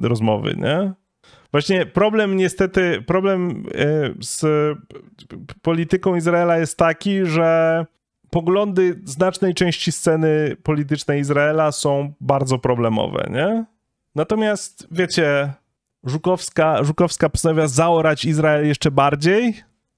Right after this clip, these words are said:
gdy ambasada Izraela napisała, że składa kondolencje,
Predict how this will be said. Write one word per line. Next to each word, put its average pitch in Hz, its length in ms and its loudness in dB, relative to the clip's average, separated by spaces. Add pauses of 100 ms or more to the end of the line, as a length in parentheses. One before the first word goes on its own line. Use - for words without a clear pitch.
gdy 135 240 0
ambasada 165 380 2
Izraela 165 520 2
napisała, 156 400 0
że 147 160 0
składa 175 400 0
kondolencje, 170 960 0